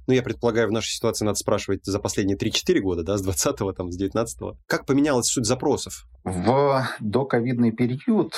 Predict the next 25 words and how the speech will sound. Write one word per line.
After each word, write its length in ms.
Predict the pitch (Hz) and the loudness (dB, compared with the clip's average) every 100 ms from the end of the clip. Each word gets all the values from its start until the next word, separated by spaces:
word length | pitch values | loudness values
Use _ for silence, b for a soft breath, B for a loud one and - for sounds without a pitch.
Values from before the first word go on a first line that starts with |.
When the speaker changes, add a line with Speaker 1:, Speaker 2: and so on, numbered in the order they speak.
| B B B | B B B
Speaker 2:
пожалуй, 720 | 98 98 131 135 117 101 104 - | 0 2 2 4 2 2 -2 2
очень 440 | 120 110 85 76 - | 2 2 -4 -4 -2
актуальным 920 | - - 107 104 110 90 78 76 76 | -6 0 2 2 2 2 0 0 -2
запросом 800 | 80 90 - 123 160 - 82 78 | -2 -2 2 0 0 0 0 2
был 480 | 87 110 135 131 - | 2 2 0 -2 -6
запрос 420 | 85 87 - - - | -2 0 0 -2 0
на 380 | 90 95 95 - | 0 2 0 -4
исследование 520 | - 104 101 92 90 | -2 0 0 0 -2
качества. 640 | - 85 - - 101 104 _ | 0 -4 -4 -12 -14 -18 _
Качество 400 | 104 90 - 87 | -2 -2 -6 -4
продуктов, 720 | 78 90 98 123 - 110 - | -2 0 -2 -6 -4 -4 -2
услуг, 600 | 107 - 98 117 110 - - | -6 -2 0 2 0 -4 -2
качество 420 | 92 78 - 90 | -2 -2 -4 -4
предоставления, 840 | 85 85 82 - 90 87 123 110 95 | -2 -2 -2 -2 -2 0 0 2 0
качество 600 | 90 87 - - 92 87 | -2 -4 -10 -4 0 0
этих 340 | 82 - - | 0 -4 -4
услуг, 500 | 92 - 92 85 - | -2 0 -2 -2 -2
качество 380 | 92 87 - - | -4 -4 -6 -4
продаж 580 | 78 87 82 113 123 - | 0 0 2 0 0 -4
и 40 | |
так 180 | - 80 | -6 -2
далее, 200 | 90 85 | -2 -2
и 20 | |
так 200 | - - | -6 -4
далее. 240 | 85 82 | -4 -6